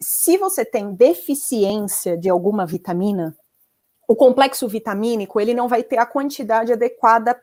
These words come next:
pra te colocar num nível suficiente. O complexo vitamínico, ele é bom pra manter um nível, né? E aí, qual que é o problema? Por exemplo, você come bem, então come todos os dias verduras, legumes, frutas,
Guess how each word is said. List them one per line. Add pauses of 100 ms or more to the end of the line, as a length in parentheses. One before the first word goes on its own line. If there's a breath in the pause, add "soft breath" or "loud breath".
pra (260)
te
colocar
num
nível
suficiente. (460 soft breath)
O
complexo
vitamínico,
ele
é
bom
pra
manter (160)
um
nível, (160)
né? (300 loud breath)
E
aí,
qual
que
é
o
problema?
Por
exemplo,
você
come
bem, (100)
então
come
todos
os
dias
verduras,
legumes,
frutas,